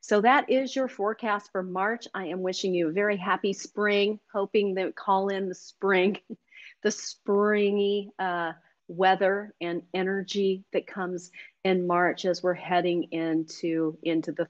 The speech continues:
thaw, right? Uh, I look forward to meeting you here same time, same channel, sort of, so to speak, for your April forecast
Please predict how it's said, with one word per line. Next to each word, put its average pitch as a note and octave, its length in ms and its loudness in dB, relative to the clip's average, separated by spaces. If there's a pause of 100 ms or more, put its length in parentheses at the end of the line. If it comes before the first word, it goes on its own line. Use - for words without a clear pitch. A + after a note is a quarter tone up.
thaw, C#3+ 380 -4 (140)
right? D#3 380 -4 (400)
Uh, E3 240 2
I E3 60 2
look F3 220 0
forward F#3 200 0
to F#3+ 60 -2
meeting F3+ 300 0
you F3 120 2
here F3 320 -2
same A3 420 -4
time, F#3+ 400 -6
same G#3 320 -2
channel, F#3 460 -2
sort F3+ 300 -2
of, E3+ 60 -8
so F3+ 200 0
to F3 60 -4
speak, E3 360 -4 (340)
for E3+ 100 -4
your E3+ 340 0
April D#4+ 300 2
forecast F#3+ 720 -4